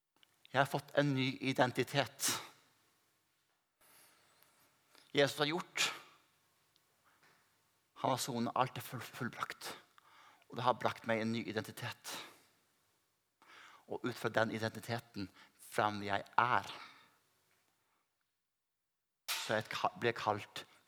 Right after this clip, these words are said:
til liv å gjøre. Den, den der ordet er, det er to små bokstavene der, er det som gjør hele forskjellen. Fra å begynne i nåden og fullføre gjerninger.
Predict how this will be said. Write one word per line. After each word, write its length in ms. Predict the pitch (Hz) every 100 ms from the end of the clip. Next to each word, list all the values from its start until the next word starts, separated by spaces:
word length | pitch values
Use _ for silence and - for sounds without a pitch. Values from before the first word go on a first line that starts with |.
| -
til 160 | 110
liv 300 | 104 101 95 - _
å 140 | - 98
gjøre. 400 | 101 90 85 - - - _ _ _ _ _ _ _ - - - -
Den, 120 | 117 - -
den 140 | 113
der 200 | 117 -
ordet 240 | 120 113 -
er, 300 | 123 127 98 -
det 60 |
er 100 | 113 -
to 180 | - 120
små 160 | -
bokstavene 420 | 113 113 120 117
der, 240 | 117 - - - - - - - -
er 80 |
det 220 | 110 110 101
som 260 | - 110
gjør 160 | 107 98
hele 220 | 101 90
forskjellen. 380 | 98 98 90 85 - - _ _ _ _ _ _ _ _ _ _ -
Fra 220 | - 101 -
å 60 | 98
begynne 460 | 90 - 104 95 98 104
i 40 |
nåden 440 | 107 92 - 101 -
og 140 | 95
fullføre 540 | - 104 - 90 87 87 - - -
gjerninger. 460 | 98 90 90 101